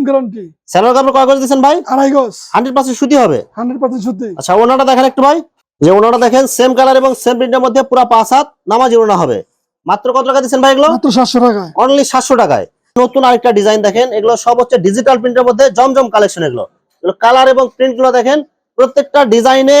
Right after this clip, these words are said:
Speaker 2: কয়টা কালার হবে এগুলো ভাই?
Speaker 1: প্রত্যেকটা ডিজাইনের চারটি কালার।
Speaker 2: চারটা কালার হবে। মাত্র কত টাকা দিচ্ছেন এগুলো ভাই?
Speaker 1: মাত্র সাতশো টাকা।
Speaker 2: Only সাতশো টাকা, একদম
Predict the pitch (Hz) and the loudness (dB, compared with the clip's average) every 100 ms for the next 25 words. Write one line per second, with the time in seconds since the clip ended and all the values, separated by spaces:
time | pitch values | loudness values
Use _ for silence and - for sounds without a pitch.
0 | 277 262 254 269 277 269 285 277 277 320 | 2 0 0 2 2 2 0 0 2 0
1 | 320 - 269 - 226 311 294 294 294 - | -2 -6 -6 -6 -8 -6 -4 -4 -4 -2
2 | 330 - 277 254 208 160 - 262 277 254 | -4 -2 0 0 -2 -4 -2 0 0 2
3 | 233 196 143 92 - _ _ _ _ _ | 2 2 0 -4 -10 _ _ _ _ _
4 | _ 190 214 262 269 277 269 247 240 226 | _ -4 0 0 0 0 0 2 2 2
5 | 269 330 247 262 302 - 262 - 240 208 | 2 0 -4 -6 -6 -4 -6 -4 -4 -6
6 | 185 156 214 277 285 - 254 269 247 220 | -10 -4 0 2 0 0 0 2 2 2
7 | 208 233 | 0 -2